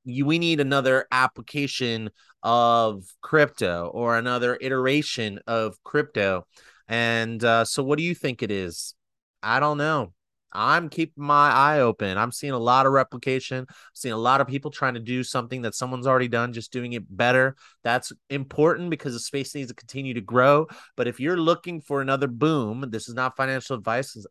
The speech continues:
I'm not a financial advisor. But what I understand is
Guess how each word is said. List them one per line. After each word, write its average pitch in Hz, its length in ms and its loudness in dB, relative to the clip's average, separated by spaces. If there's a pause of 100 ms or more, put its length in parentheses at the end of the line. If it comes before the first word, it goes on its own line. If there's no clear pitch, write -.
I'm 120 280 -4
not 113 300 -2 (100)
a 113 100 -10
financial 113 680 -8 (360)
advisor. 110 880 -2 (320)
But 104 340 -2 (600)
what 95 340 -2
I 143 220 4
understand 151 600 -4
is 117 420 -6